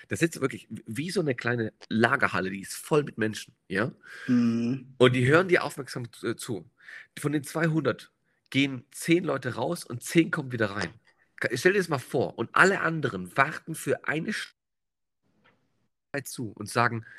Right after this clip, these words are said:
Speaker 1: „Da will ich von, von mehr wissen, davon will ich mehr wissen.“ Und dieses Live geht online.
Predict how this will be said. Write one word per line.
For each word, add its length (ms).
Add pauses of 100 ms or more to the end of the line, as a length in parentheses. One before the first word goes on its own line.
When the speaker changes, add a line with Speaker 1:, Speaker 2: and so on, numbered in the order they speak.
(200)
Speaker 1:
„Da 160
will 100
ich 100
von, 220
von 140
mehr 220
wissen, 240
davon 360
will 80
ich 120
mehr 160
wissen.“ 260 (300)
Und 120
dieses 220
Live 380
geht 280
online. 540